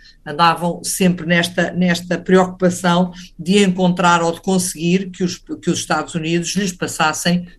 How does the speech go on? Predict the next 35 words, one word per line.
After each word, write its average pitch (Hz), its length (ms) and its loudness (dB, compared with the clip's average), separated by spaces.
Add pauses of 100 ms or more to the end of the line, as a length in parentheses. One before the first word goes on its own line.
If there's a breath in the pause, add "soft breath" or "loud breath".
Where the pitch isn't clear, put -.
os 165 160 -8
vistos 180 340 0
definitivos. 160 640 -6
É 143 120 -4
bom 160 240 -2
lembrar 151 500 -6
também 156 440 -4 (440 loud breath)
que 208 280 0
a 165 60 -4
maior 170 180 -4
parte 170 320 0
dos 151 120 -8
outros 202 240 0
países, 170 460 -4
nomeadamente, 156 880 -6
eh, - 20 -6 (400)
os 135 100 -6
Estados 147 340 -4
Unidos, 165 340 -6 (260 soft breath)
não 208 400 2
facilitaram 165 1040 -4
em 196 140 0
nada, 160 580 0 (320 soft breath)
eh, 151 420 -2
a 160 80 -4
entrada 160 540 -2
das 170 160 0
pessoas 143 520 -2
e, - 40 -10
portanto, - 540 -10
elas 156 380 -2
entravam, 160 640 -2 (260 loud breath)
mas 190 220 -2
entravam 170 720 0 (100)
com, 208 420 0